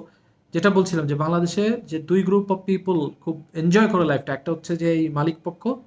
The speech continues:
বা ধনাঢ্য শ্রেণী, আর আরেকটা শ্রেণী হচ্ছে যারা অশিক্ষিত, মানে ট্র্যাডিশনালি শিক্ষিত না, অনেকে আছে ট্র্যাডিশনাল শিক্ষিত না, but তাদের মধ্যে অনেক উইজডম আছে, প্রজ্ঞা আছে।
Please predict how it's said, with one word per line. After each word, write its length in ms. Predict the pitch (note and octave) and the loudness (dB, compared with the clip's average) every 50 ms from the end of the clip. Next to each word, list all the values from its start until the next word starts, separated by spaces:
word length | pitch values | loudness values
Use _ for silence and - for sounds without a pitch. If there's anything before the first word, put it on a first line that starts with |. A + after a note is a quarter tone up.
| _ _ _ _ - - _ _ _ _ - | _ _ _ _ -20 -20 _ _ _ _ -6
বা 80 | D3 | -4
ধনাঢ্য 400 | C#3+ C#3+ D3+ D#3+ F3 F3 E3+ F#3 | -2 0 0 2 2 2 0 0
শ্রেণী, 400 | E3+ - - F#3+ F#3+ A3 C4+ D#4+ - - _ _ _ _ _ _ _ | -2 0 0 0 2 2 0 -2 -6 -14 _ _ _ _ _ _ _
আর 460 | - C#3+ D3 D3+ D#3 D#3 D3+ C#3+ D3 - - _ _ _ _ _ _ _ _ _ _ _ - | -2 0 2 2 2 2 0 0 -2 -6 -12 _ _ _ _ _ _ _ _ _ _ _ 0
আরেকটা 380 | D#3+ F#3 B3 A#3+ - - C#4 | 2 2 4 2 0 -2 -4
শ্রেণী 320 | A3+ - - A3 G3 F#3 E3+ | -2 0 2 4 4 4 4
হচ্ছে 280 | E3 - - - - | 2 2 -2 -4 -6
যারা 440 | D3+ C#3+ D3 C#3 C#3 E3 G#3 G#3+ - - | -4 -2 0 2 2 2 2 0 0 -2
অশিক্ষিত, 1600 | F3 E3+ E3+ - - - G#3+ G#3+ - - - _ _ _ _ _ _ _ _ _ _ _ _ _ _ _ _ - - A3 G#3+ A3 G3+ | -2 -2 -2 -2 -2 -2 -2 -2 -4 -8 -16 _ _ _ _ _ _ _ _ _ _ _ _ _ _ _ _ -2 0 2 4 4 4
মানে 500 | C#3 G#2+ A2 B2 C3 C#3+ D3 C#3+ D3 - - _ _ _ _ _ - | 4 4 2 0 0 0 -2 -2 -2 -6 -10 _ _ _ _ _ -2
ট্র্যাডিশনালি 840 | - F#3+ F#3+ G#3 A3 G#3+ - A3+ A3+ A3+ A3+ A#3 A#3+ B3+ C#4 C#4 | 0 2 4 4 4 4 4 4 4 4 4 4 2 2 0 -2
শিক্ষিত 460 | A#3+ - - G3 - - - F#3 F3 F3 | -4 -4 -6 -6 -4 -4 -4 -2 0 2
না, 360 | F3 E3 C#3 G#2+ - - _ _ _ _ _ _ _ _ _ _ _ _ _ _ _ _ _ _ _ - | 2 2 2 0 -2 -8 _ _ _ _ _ _ _ _ _ _ _ _ _ _ _ _ _ _ _ -2
অনেকে 260 | F3+ E3+ G3+ G3+ A3+ | 2 2 4 4 4
আছে 160 | A3+ G#3+ A3+ | 4 4 2
ট্র্যাডিশনাল 440 | A3 G#3+ G#3 G3+ G3+ G3 G3 A3 G#3+ | 2 4 4 4 4 4 2 2 2
শিক্ষিত 400 | G3+ - G#3+ G#3 - - G3+ - | 2 0 -2 -2 -2 -4 -2 0
না, 140 | G#3 G3 G3+ | 2 4 4
but 220 | G3 F3+ F#3+ F#3 F3+ F#3 - _ | 4 4 2 2 0 -2 -6 _
তাদের 240 | - E3+ E3 F3 E3+ | -2 0 0 2 0
মধ্যে 220 | F3 F3 E3+ F3+ | 0 0 0 0
অনেক 180 | F3 F3 E3+ - | 0 0 0 0
উইজডম 340 | F#3+ F#3 F3 F3 F#3+ F3+ F3 | 0 0 0 0 -2 -2 -2
আছে, 180 | F3 F3 F3+ | -2 -2 -4
প্রজ্ঞা 400 | E3+ - F3+ F3+ F3 E3+ F3+ F3 E3+ | -4 -2 -2 -2 0 0 2 2 2
আছে। 480 | - - - E3+ D#3+ D#3+ - _ _ | 2 0 -2 -4 -6 -6 -8 _ _